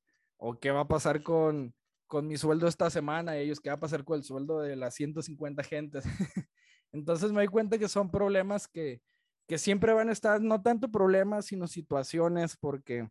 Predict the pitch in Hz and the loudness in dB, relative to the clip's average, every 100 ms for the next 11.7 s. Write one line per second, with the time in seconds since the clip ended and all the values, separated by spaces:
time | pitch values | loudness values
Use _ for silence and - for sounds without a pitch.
0 | - 143 143 170 202 - 160 165 156 151 | -4 -2 0 0 0 0 0 0 -2 -2
1 | 147 143 _ 120 127 135 135 139 135 131 | -4 -8 _ -4 -2 -4 -4 -2 -2 0
2 | 123 135 151 160 160 - 135 131 131 151 | 0 2 2 0 -2 -4 -6 -4 -2 -4
3 | 147 160 151 151 160 143 - 131 117 - | 0 0 0 -2 -2 -4 -6 -8 -8 -4
4 | - 156 185 165 156 151 - 147 135 147 | 2 2 2 0 0 0 -4 -6 -2 -4
5 | - 156 151 151 170 180 - _ 160 151 | -2 -4 -2 -2 -2 -4 -8 _ -4 -4
6 | 147 - 151 151 139 139 127 - 156 165 | -4 -6 -4 -4 -4 -4 -6 -4 -2 -2
7 | 165 151 151 139 120 151 147 180 185 - | -2 -2 -2 -2 -4 -6 -2 -2 -2 -8
8 | _ _ - 131 131 127 127 - 143 156 | _ _ -6 -4 -4 -6 -6 -2 0 0
9 | 165 151 151 165 156 135 127 127 147 143 | 0 0 2 0 0 -6 -8 -4 -2 -2
10 | - 135 139 139 135 131 131 135 156 151 | -4 -6 -6 -6 -4 -4 0 2 4 2
11 | - 147 135 - 143 147 135 | 0 -4 -4 -4 -2 -2 -4